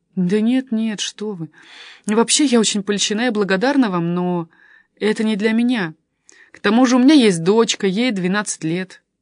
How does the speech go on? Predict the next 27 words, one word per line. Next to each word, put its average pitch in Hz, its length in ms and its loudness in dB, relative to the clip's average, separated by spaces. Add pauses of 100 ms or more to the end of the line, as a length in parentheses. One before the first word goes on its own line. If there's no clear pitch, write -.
(380)
«В - 80 -18
чём 180 200 -2
проблема? 202 440 2
Возьмите 180 400 -2
дочку 220 300 0
с - 60 -8
собой. 254 440 0 (300)
Пусть - 260 2
поживёт 240 360 4
в 214 40 2
Америке, 214 460 2
это 190 140 -2
полезно». 190 580 0 (960)
Нет, 185 220 0
Джонни, 165 220 -2
спасибо, 185 520 -4
но 175 160 0
я... 165 420 -2 (640)
Я 208 100 2
просто 262 380 2
не 220 100 4
хочу 214 500 0
становиться 196 540 -2
певицей. 160 540 -8 (340)
Не 226 160 2
чувствую 226 560 0
призвания. 180 720 -4